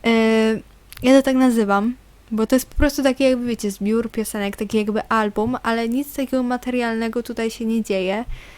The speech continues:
E, jakby. No bo biorę jakby darmowe instrumentale z internetu, e, które mogę używać. E, mogę je uwy-, mogę je oczywiście używać,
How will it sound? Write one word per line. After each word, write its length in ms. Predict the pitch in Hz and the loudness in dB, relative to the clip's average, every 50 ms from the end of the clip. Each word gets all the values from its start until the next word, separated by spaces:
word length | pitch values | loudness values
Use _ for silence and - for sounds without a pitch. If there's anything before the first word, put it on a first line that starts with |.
| - - - - - - - - | -20 -20 -20 -20 -20 -20 -20 -4
E, 580 | - 226 220 214 214 214 214 214 214 214 214 214 | 0 2 2 2 2 2 2 2 2 2 2 2
jakby. 460 | 214 208 202 - 208 226 247 285 311 320 - - - - - - - - - - - - - - - - - - - - - - - | 0 -2 -2 -2 -2 0 0 0 -2 -4 -14 -20 -20 -20 -20 -20 -20 -20 -20 -20 -20 -20 -20 -20 -20 -20 -20 -20 -20 -20 -20 -10 -4
No 140 | 247 233 233 | -2 0 2
bo 540 | 226 233 240 240 240 240 240 240 240 240 - - - - _ _ - - - - - - | 2 4 4 4 4 4 4 2 0 -2 -6 -10 -20 -20 _ _ -20 -20 -20 -20 -6 -6
biorę 340 | 233 208 233 254 262 269 262 | -2 0 2 4 4 6 4
jakby 320 | 254 247 - - 240 233 | 4 2 2 2 2 2
darmowe 840 | 226 - 226 226 220 233 247 254 240 240 226 220 220 220 214 214 - - | 4 2 0 0 2 2 2 0 2 2 0 2 2 2 0 -2 -2 -2
instrumentale 880 | 226 233 226 226 - - - 220 220 220 214 - 226 220 220 208 196 | -2 -2 -2 -4 -6 -6 -2 -2 -2 -2 -2 -2 0 0 2 2 0
z 80 | 202 - | -2 -2
internetu, 800 | - 220 208 - 226 208 208 196 196 202 202 - 247 277 320 320 - - - - - - - - - - - - | -4 -4 -2 -2 -4 -6 -4 -4 -4 -6 -4 -4 -4 -4 -4 -4 -8 -20 -20 -20 -20 -20 -20 -20 -20 -20 -8 -4
e, 340 | 240 240 233 233 233 233 | -2 -2 0 -2 -2 -4
które 420 | 233 - - - 302 330 330 330 320 330 | -6 -8 -8 0 2 4 4 4 2 0
mogę 300 | 269 254 240 220 269 285 | -2 -4 0 2 2 2
używać. 560 | 294 311 294 285 233 202 202 - - - - - 226 220 220 220 | 2 2 0 0 0 0 -2 -4 -8 -12 -8 -4 -2 -2 -2 -2
E, 20 | |
mogę 220 | 220 220 226 220 233 | -2 -2 0 0 0
je 100 | 226 220 | 0 0
uwy-, 260 | 220 220 262 - - - | 0 -2 -2 -4 -4 -6
mogę 320 | 254 240 254 262 262 254 247 | -4 -2 0 0 0 0 0
je 180 | 240 240 226 226 | 2 2 0 -2
oczywiście 380 | 233 - 240 240 - - - | -2 -4 -8 -8 -4 -2 -2
używać, 320 | 226 226 262 285 330 330 | -2 -2 2 2 2 0